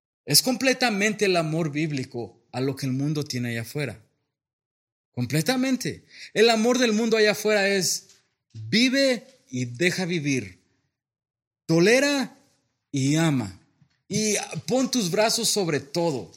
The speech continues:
No importa si está fuera de la naturaleza, no importa si está fuera de orden, no importa, tú abraza todo y tolera todo y acepta todo, y la amabilidad es lo máximo. Pues el amor bíblico es co-, completamente diferente.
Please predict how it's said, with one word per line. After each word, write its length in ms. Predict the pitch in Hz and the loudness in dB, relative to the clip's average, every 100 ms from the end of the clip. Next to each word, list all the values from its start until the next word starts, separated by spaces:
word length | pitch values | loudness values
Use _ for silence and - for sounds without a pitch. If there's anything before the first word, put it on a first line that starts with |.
| _ _ _ - | _ _ _ -4
No 200 | 196 277 | 0 0
importa 880 | 233 - 233 262 240 208 156 131 117 - _ | 0 -2 0 0 0 -2 -2 -4 -8 -18 _
si 200 | - 151 | 2 4
está 280 | - 202 190 | 4 2 -2
fuera 380 | - 214 226 | 0 2 4
de 100 | 208 | 2
la 100 | 190 | 2
naturaleza, 880 | 170 147 131 123 123 180 220 247 240 - - | 0 -4 -4 -4 0 0 0 0 -4 -8 -12
no 160 | - 165 | -4 -2
importa 440 | 196 185 208 196 | -2 0 -2 -2
si 120 | 196 147 | -2 -2
está 240 | - 175 | 0 -2
fuera 300 | - 185 180 | -2 -2 0
de 140 | 135 | 0
orden, 420 | 131 185 214 240 220 - - | 0 0 -2 -4 -6 -10 -4
no 140 | 185 | -2
importa, 640 | 226 185 214 202 147 101 | -2 0 0 0 -4 -6
tú 180 | - 220 | -6 -2
abraza 460 | 208 160 170 160 180 | -2 -2 -2 -2 -4
todo 400 | - 160 170 160 | -4 -4 -2 -2
y 140 | 139 | -4
tolera 460 | 135 139 160 180 170 | -6 -6 -4 -4 -6
todo 280 | 160 160 151 | -6 -4 -6
y 180 | 127 110 | -6 -6
acepta 680 | 98 - - 175 - 165 | -2 0 0 0 -6 -6
todo, 320 | 147 151 165 151 - - | -4 -4 -4 -6 -10 -6
y 140 | 139 | -2
la 140 | 175 185 | 0 0
amabilidad 920 | 180 170 165 180 175 143 143 147 123 - _ _ - | 0 0 -2 -2 -2 -2 -2 -4 -8 -16 _ _ -6
es 200 | 170 160 | -2 0
lo 140 | 190 | 0
máximo. 720 | 185 170 160 - 131 107 87 - _ _ _ _ _ _ _ _ _ _ _ | 2 0 2 2 0 -4 -10 -18 _ _ _ _ _ _ _ _ _ _ _
Pues 140 | - 113 | -8 -4
el 100 | 135 | -2
amor 260 | 147 170 | -2 -2
bíblico 440 | 147 180 170 - 139 | -2 -4 -4 -6 -8
es 140 | - | -8
co-, 220 | - 131 | -10 -10
completamente 680 | 127 117 165 180 190 180 180 | -10 -10 -8 -6 -6 -6 -8
diferente. 680 | 180 180 175 147 151 151 101 | -10 -8 -6 -4 -6 -8 -14